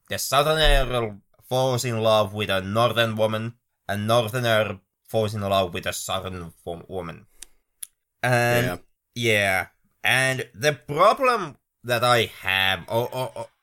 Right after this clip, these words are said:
Speaker 1: or the main problem that arises, in my opinion, when it comes to the love story aspect, is that the, the love or, or the k-, k-, kind of a formation of, of, of that love and o-, of that passion is never explained or studied the least.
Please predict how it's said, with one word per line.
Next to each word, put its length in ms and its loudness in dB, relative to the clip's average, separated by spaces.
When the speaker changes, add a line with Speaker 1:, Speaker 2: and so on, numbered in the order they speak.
Speaker 1:
or 100 2
the 80 0
main 360 0
problem 640 2
that 240 -2
arises, 600 2
in 140 -4
my 180 2
opinion, 580 -4
when 140 -4
it 80 -18
comes 240 -2
to 60 -8
the 100 2
love 240 2
story 280 -4
aspect, 360 -4
is 160 -8
that 220 -6
the, 180 2
the 220 4
love 560 4
or, 360 6
or 160 6
the 100 -12
k-, 140 2
k-, 200 2
kind 160 4
of 60 0
a 80 4
formation 840 2
of, 220 6
of, 400 6
of 240 2
that 220 4
love 420 0
and 360 -4
o-, 200 -6
of 200 0
that 280 2
passion 440 0
is 340 -10
never 760 2
explained 880 -2
or 200 -2
studied 580 0
the 100 -4
least. 640 -8